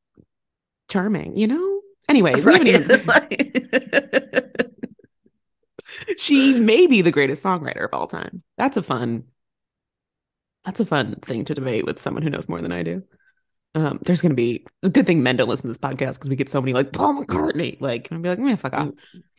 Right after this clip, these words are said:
Speaker 2: Mm, right.
Speaker 1: Um,
Speaker 2: And then we'd be
Speaker 1: anyway.
Speaker 2: like, "Dolly Bur-, <laughs> Dolly Parton or Candy Burris?" <laughs> It could go either way.
Speaker 1: Oh my God. Oh my God.
Speaker 2: Ooh, or Carole King. You gotta throw her in there.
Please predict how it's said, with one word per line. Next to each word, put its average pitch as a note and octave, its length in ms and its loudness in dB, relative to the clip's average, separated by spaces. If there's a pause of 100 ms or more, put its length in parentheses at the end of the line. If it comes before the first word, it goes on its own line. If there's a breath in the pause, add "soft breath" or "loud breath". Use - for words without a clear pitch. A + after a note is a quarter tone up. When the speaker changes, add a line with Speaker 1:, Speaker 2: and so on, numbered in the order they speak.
(160)
Speaker 2:
Mm, C#4 180 0
right. C4+ 120 4
Speaker 1:
Um, C4+ 280 -2 (1120)
Speaker 2:
And E3 100 2
then F3 80 6
we'd E3+ 140 4
be E3+ 60 4
Speaker 1:
anyway. D#3 120 4
Speaker 2:
like, C#3+ 140 -2
"Dolly F3 320 2
Bur-, F#3 260 2
<laughs> F#3 260 -2
Dolly E3+ 240 4
Parton - 240 0
or F4 80 0
Candy D#3+ 280 -2
Burris?" C3 380 -6
<laughs> - 40 -14
It - 140 -12
could - 180 -4
go - 120 -2
either C#3 200 -2
way. - 240 -6
Speaker 1:
Oh - 40 -20 (120)
my - 60 -20 (100)
God. - 340 -14
Oh F#3 180 2
my - 200 -16
God. G3+ 400 -10
Speaker 2:
Ooh, E3 40 -12
or F#3 140 -2
Carole E3+ 200 0
King. B2+ 440 -14 (340)
You D#3+ 140 -8
gotta B2+ 160 -2
throw - 200 -8
her - 120 -8
in - 140 -12
there. C#3+ 300 -8